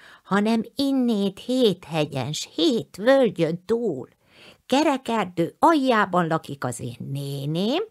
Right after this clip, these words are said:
azt talán ottba igazít.” Ez az öregasszony is főzött neki jó vacsorát,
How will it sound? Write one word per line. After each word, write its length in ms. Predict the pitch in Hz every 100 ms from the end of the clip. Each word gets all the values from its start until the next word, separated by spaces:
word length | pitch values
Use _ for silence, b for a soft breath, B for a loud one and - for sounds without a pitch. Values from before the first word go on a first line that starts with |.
| b b b b
azt 220 | 311 320
talán 420 | 240 175 156 -
ottba 440 | - 392 330 - 156
igazít.” 880 | 139 - 123 - - - _ _ _ _ _ _ _ _ _ _ _ _ _ _ _ _ _
Ez 180 | 415 415
az 160 | 160
öregasszony 640 | 190 208 160 156 - 139 113
is 160 | 113
főzött 460 | - 208 160 117 -
neki 280 | 101 - 127
jó 220 | 143 117
vacsorát, 760 | 175 240 240 190 147 131 143 _